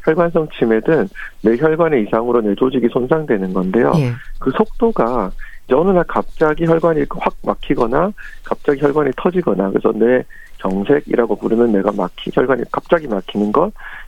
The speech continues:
Speaker 1: 뇌 혈-, 출혈이라고 불려서 뇌혈관이 갑자기 터지는 것을 우리가 뇌졸중이라고 하고요.
Speaker 2: 예.
Speaker 1: 이런 상황들이 조금 이제 서서히 증상이 진행하게 되면 혈관성 치매다 이렇게 말씀드리고 있습니다.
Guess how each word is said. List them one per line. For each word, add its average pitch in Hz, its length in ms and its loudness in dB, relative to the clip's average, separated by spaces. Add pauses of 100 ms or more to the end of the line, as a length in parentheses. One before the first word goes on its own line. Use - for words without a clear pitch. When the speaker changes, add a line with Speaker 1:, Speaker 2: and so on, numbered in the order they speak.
(140)
Speaker 1:
뇌 113 460 2
혈-, - 160 -2 (120)
출혈이라고 147 420 0
불려서 113 540 0 (320)
뇌혈관이 123 340 4
갑자기 127 420 -2
터지는 175 380 0
것을 123 200 2
우리가 104 200 2
뇌졸중이라고 107 1080 0
하고요. 113 460 2
Speaker 2:
예. 139 140 0 (260)
Speaker 1:
이런 175 320 2
상황들이 143 720 2 (340)
조금 117 200 2
이제 110 120 4 (100)
서서히 147 600 0 (360)
증상이 110 320 0
진행하게 107 480 0
되면 123 480 0 (360)
혈관성 147 540 0 (100)
치매다 104 400 0
이렇게 - 220 -4
말씀드리고 - 680 -2
있습니다. - 540 -12